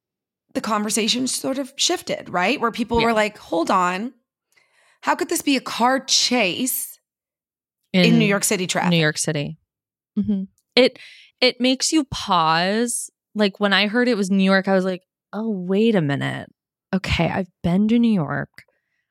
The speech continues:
Speaker 2: I'm trying to think how that would even ha-, what that even look like? What would, how would that
Speaker 1: Mm-hmm.
Speaker 2: even happen? How is there no, like, you know, people taking video on their phone of the situation?" Like, you would, I mean, I just feel like it would be a,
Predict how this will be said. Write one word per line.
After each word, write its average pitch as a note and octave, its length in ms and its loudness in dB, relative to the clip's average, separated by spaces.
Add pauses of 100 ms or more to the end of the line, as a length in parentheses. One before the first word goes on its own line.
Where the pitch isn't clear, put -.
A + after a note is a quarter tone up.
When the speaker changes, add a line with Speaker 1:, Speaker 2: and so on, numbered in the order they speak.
(120)
Speaker 2:
I'm F3+ 120 0
trying F3 400 -2
to A#3 80 2
think A3 220 0
how G3+ 100 2
that F#3 160 2
would F#3 100 0
even F3 460 0 (160)
ha-, - 260 -4
what F#3 240 0
that F3+ 160 2
even D3 300 0
look C3+ 260 -10
like? G3 320 2
What E3+ 220 -4
would, G#3 100 0
how F3+ 200 2
would F3+ 100 4
that F3 80 6
Speaker 1:
Mm-hmm. E3 100 2
Speaker 2:
even D#3+ 140 -4
happen? G3 540 -2 (260)
How G#3 280 0
is G#3+ 180 2
there F#3 200 2
no, E3+ 460 2
like, D3+ 500 -2 (1120)
you F#3+ 140 0
know, C3+ 240 0 (180)
people F#3 400 2
taking E3+ 440 -2
video F3 340 2
on E3+ 100 2
their E3 140 0
phone E3+ 400 2
of E3+ 140 0
the F3 100 2
situation?" E3 1080 2
Like, D#3 320 0 (220)
you F#3 260 0
would, F#3 260 0
I G#3 100 6
mean, A3 160 2 (100)
I A3 160 4
just D4+ 260 -2
feel G3+ 160 2
like F#3 220 2
it F3+ 100 0
would D#3+ 220 -4
be E3 240 -2
a, D#3+ 340 0